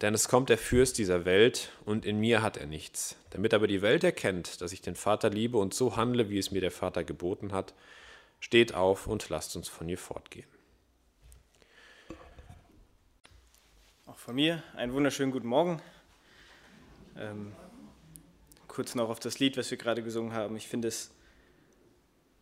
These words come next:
Speaker 2: immer wieder erstaunlich, was wir in Liedern zum Ausdruck bringen. Und ich merke das bei mir, dass ich ganz oft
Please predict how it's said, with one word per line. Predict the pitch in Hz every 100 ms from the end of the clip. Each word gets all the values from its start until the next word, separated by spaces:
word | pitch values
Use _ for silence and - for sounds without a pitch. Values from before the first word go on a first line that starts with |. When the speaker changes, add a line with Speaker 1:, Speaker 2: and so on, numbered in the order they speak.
| _ _ _ _ _ _ - -
Speaker 2:
immer | 151 143 127
wieder | 131
erstaunlich, | 117 120 139 131 120 101 92 - - _ _ _ _
was | 120 117 135
wir | 120 117 113 113 - _ _
in | 131
Liedern | 113 151 156 127
zum | 135
Ausdruck | - 135 - 120 113
bringen. | 110 110 104 - - - - _ _ _
Und | 127 113 110
ich | 113 117 135
merke | 127 131
das | 123
bei | 120 117
mir, | 147 175
dass | 127 - - -
ich | 120 -
ganz | 143 143
oft | 143 127 - - -